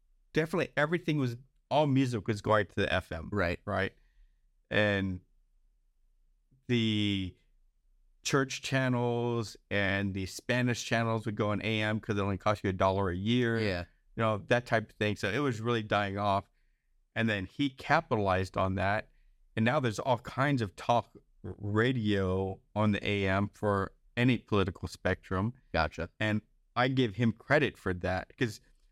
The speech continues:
Speaker 1: for a long time, the liberals were very mad at Rush
Speaker 2: Mm-hmm.
Speaker 1: and mad that this thing existed.
Speaker 2: Mm-hmm.
Speaker 1: And then it continued to exist,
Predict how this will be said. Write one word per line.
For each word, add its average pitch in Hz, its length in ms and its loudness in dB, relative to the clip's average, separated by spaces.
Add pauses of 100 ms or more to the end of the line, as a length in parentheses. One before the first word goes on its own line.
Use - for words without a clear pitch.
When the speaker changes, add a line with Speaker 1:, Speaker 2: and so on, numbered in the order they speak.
(1300)
Speaker 1:
for 151 120 2
a 135 40 2
long 139 280 2
time, 104 720 -2 (640)
the 107 420 0
liberals 107 640 0
were 101 100 0
very 101 300 2
mad 95 500 2
at 92 140 -4
Rush 92 420 0 (220)
Speaker 2:
Mm-hmm. 117 100 -2
Speaker 1:
and 98 200 0
mad 101 300 4
that 95 240 -4
this 98 180 -4
thing 101 180 0
existed. 92 640 -4 (300)
Speaker 2:
Mm-hmm. 85 80 -14 (640)
Speaker 1:
And 117 120 0
then 120 120 4
it 110 80 0
continued 131 560 0
to 117 100 2
exist, 104 600 -4